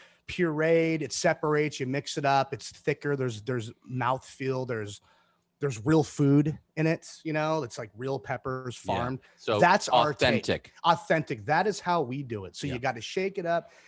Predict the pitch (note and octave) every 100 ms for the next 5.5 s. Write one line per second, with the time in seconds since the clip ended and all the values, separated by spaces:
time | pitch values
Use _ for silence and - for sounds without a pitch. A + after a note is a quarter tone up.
0 | - D3+ C#3 A#2 C#3 - D3+ D#3+ - B2
1 | G#2+ G#2 - G2 F2+ D3 C#3 B2+ A2 _
2 | _ _ _ _ - F3+ D#3 D#3 G3+ F3+
3 | G3+ F3 D#3+ D#3 G#2+ A2+ A#2 D#3 - -
4 | _ _ - D3+ C3 C3+ C#3+ B2+ - C3+
5 | C#3 C#3 C3+ A#2